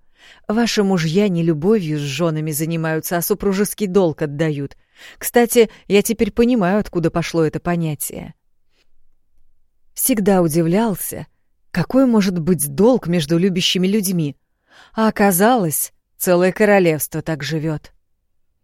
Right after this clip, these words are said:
Жаль, что у тебя такое мнение сложилось. Но вот поживёшь здесь,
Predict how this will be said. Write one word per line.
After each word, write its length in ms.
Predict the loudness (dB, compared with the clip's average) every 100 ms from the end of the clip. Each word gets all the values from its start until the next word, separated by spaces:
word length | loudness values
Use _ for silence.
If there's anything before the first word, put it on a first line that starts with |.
| _ _ _ _ _ _ _ _ _ _ _ _ -4
Жаль, 360 | 0 2 2
что 260 | 2 0 0
у 40 |
тебя 240 | 0 0 2
такое 400 | 0 2 4 4
мнение 400 | 0 -2 -4 -6
сложилось. 680 | -4 -4 -4 -4 -6 -8 -12 _ _ _ _ _ _ _
Но 180 | -2 0
вот 240 | 0 0
поживёшь 640 | 0 0 2 2 2 0 -4
здесь, 580 | -8 -4 -4 -4 -8